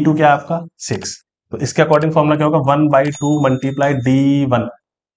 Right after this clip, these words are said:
multiply डी टू, समझना, वन by two multiply eight centimeter, multiply सिक्स centimeter। टू के टर्म में कितने times आया?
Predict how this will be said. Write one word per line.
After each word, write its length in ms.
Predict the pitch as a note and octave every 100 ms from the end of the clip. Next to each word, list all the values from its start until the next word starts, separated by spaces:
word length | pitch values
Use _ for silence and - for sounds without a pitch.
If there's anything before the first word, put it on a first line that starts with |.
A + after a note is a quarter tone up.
| -
multiply 480 | A#2+ B2+ C3+ C#3 C3+
डी 380 | C3 C3+ C3+ C3
टू, 120 | B2
समझना, 400 | C3+ C3 C3 - - _ _ _ _ _ _ _ _ _ _ -
वन 340 | A2+ B2+ C#3+
by 180 | C#3 C3+
two 180 | C3+ C#3
multiply 480 | B2+ B2+ C3 C3+ C#3+ -
eight 320 | C3 C#3+ C#3 C#3+ -
centimeter, 960 | - C3 B2+ B2+ C#3+ B2+ B2 B2 A#2+ G#2+ - _ _ _
multiply 360 | B2 B2+ C3 C3+
सिक्स 280 | - C3+ -
centimeter। 1120 | C3 B2+ B2+ D#3+ F#3 - - B2 B2 B2 - - _ _ _
टू 80 | B2+
के 100 | B2+
टर्म 200 | B2+ B2+ C#3+
में 100 | F3+ - - _ _ _ -
कितने 180 | B2+ C3
times 260 | C3 C3
आया? 180 | C3